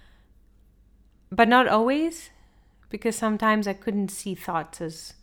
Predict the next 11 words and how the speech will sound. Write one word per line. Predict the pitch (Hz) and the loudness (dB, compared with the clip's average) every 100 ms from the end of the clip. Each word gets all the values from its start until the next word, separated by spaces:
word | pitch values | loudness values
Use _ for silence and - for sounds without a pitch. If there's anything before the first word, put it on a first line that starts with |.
| _ _ _ _ _ - _ _ _ | _ _ _ _ _ -20 _ _ _
colored | - 208 196 180 | -6 -2 0 0
balloons | 175 165 175 175 165 - | -4 -4 -2 -2 -4 -8
flying | - 175 165 165 | -10 -8 -6 -8
away. | 156 151 156 160 160 165 165 151 | -8 -8 -8 -8 -8 -10 -12 -14
I | 156 | -16
could | - - | -18 -8
see | 170 | -6
them | 160 156 | -4 -6
as | 151 165 - - - | -8 -10 -12 -14 -20
<laughs> | _ | _
anchors. | 226 247 262 - 190 147 - - | 6 6 6 6 4 4 -2 -8